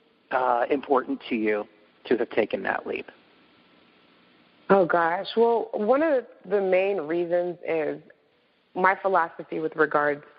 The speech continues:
Speaker 2: to my coaching practice and the people that I work with is that you as a coach cannot take your clients any further than you're willing to go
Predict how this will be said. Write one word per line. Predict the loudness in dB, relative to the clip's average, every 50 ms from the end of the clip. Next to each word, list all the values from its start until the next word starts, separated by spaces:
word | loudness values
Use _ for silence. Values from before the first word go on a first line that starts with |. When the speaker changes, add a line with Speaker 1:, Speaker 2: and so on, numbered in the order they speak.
| -10 -6
Speaker 2:
to | -4
my | 0 2 2 0
coaching | 2 2 0 2 2 2 0 0
practice | 2 2 0 0 0 -4 -8 -6 -6
and | -6 -4 -4
the | -4
people | 0 -2 -2 2 2 2 2
that | 4 2
I | 2 0
work | 0 0 -2 0 0
with | -2 -2 0 0
is | -2 -2 -2 2 2
that | 2 4 2 0 -4 -12 -20 -20 -20 -20 -20 -20 -20 -20 _ _ _ _ _ _ _ -20 _ _ _ _ -6
you | 0 2 4 4 4 2
as | 2 0
a | -2
coach | -2 2 0 0 0 0 -4 -14 -8
cannot | -6 -2 0 0 0 0 -2 -12 -8
take | -8 -8 -4 -4
your | -6 -6
clients | -4 -2 0 0 0 -2 -2 -4
any | -4 -4 -4 -4 -2
further | -2 -2 0 0 -2 -2 -2
than | -2 -4 -2 -2
you're | 0 0 0
willing | 0 -2 -2 -2 -4 -8 -10 -10
to | -10
go | -2 -2 -2 -2 -2